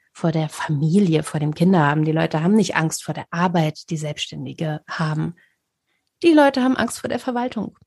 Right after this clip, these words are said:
Die haben Angst vor den Formularen. Die haben Angst, dem Prozess nicht gewachsen zu sein. Und das ist doch falsch.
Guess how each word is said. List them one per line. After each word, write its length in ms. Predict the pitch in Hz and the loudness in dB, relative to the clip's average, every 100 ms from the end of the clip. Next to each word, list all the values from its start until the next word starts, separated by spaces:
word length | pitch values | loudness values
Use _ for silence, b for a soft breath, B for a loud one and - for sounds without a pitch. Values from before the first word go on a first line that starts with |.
| _ _ _ _ _ | _ _ _ _ _
Die 60 | 240 | 2
haben 80 | 233 | 2
Angst 220 | 240 - | 0 -2
vor 100 | 233 | -2
den 160 | 233 | -2
Formularen. 1000 | - 226 220 208 196 202 220 202 175 175 175 B B B B B B _ | -2 -2 0 2 2 2 4 4 4 2 -2 B B B B B B _
Die 60 | 208 | 2
haben 140 | 214 | 4
Angst, 320 | 214 240 - 214 | 2 0 -4 -2
dem 320 | 214 214 208 | 2 0 -2
Prozess 560 | 208 - - 269 - | -6 -6 -4 -2 -2
nicht 180 | 208 185 | -2 -2
gewachsen 460 | 202 202 214 - 190 | -2 -4 -4 -6 -4
zu 120 | 175 | -4
sein. 440 | 160 143 147 170 b b | -4 -4 -6 -8 b b
Und 220 | 196 190 | 0 2
das 160 | 214 214 | 2 2
ist 180 | 233 - | -4 -6
doch 140 | - | -10
falsch. 520 | - - 151 - - | -12 -8 -6 -8 -14